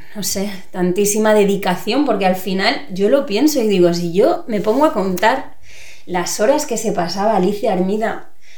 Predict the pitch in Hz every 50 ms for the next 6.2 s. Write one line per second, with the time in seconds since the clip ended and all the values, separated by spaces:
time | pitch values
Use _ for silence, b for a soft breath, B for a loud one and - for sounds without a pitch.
0 | b - 185 185 185 190 240 294 302 311 277 240 226 254 269 262 - - 220 226
1 | 220 - - - 208 185 180 180 196 208 208 202 196 196 196 190 175 - - 202
2 | 196 226 240 233 226 220 214 214 214 214 220 220 214 B B B B B B B
3 | - - 135 202 - 208 196 190 165 185 196 196 196 190 196 220 240 240 240 247
4 | 247 240 233 220 214 214 214 208 185 185 180 190 196 175 - - - - 185 180
5 | 180 175 - - - - 226 247 262 269 269 262 240 233 - - - 262 269 269
6 | 247 190 220 214